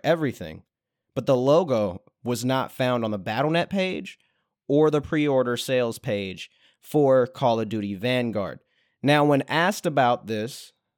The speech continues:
the company responded to a request for comment from Steven Totilo.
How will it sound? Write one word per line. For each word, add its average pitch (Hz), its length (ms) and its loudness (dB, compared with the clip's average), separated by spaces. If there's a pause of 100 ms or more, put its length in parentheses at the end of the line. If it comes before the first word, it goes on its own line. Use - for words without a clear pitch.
(180)
the 160 140 -4
company 151 460 0
responded 127 680 -2
to 131 140 -4
a - 20 0
request 117 600 -2
for 113 100 -8
comment 123 480 0 (220)
from 110 340 -2
Steven 117 340 -4
Totilo. 113 520 -4